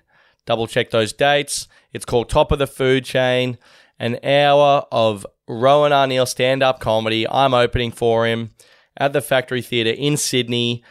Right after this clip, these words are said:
Uh, you can get those tickets via the link in Rowan Arneal's Instagram bio, uh, or I'll put it in the show notes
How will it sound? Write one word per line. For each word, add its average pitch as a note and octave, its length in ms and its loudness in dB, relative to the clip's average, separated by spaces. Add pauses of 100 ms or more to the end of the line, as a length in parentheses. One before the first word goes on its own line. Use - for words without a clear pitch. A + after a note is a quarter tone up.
(260)
Uh, A2+ 80 -2
you A2+ 140 0
can A2+ 140 -8
get C#3 100 2
those C3 160 2
tickets A#2 340 -4
via B2 440 2
the A#2 120 -4
link A2+ 400 -4 (100)
in A2 200 -6
Rowan A2 400 0
Arneal's G#2+ 840 -4 (440)
Instagram B2+ 560 0
bio, B2 640 2 (580)
uh, A2 300 0
or A#2+ 200 4
I'll A2+ 120 4
put A#2+ 180 0
it A#2+ 80 -2
in B2 80 -6
the A2+ 60 -4
show G#2+ 260 -2
notes G#2+ 400 -4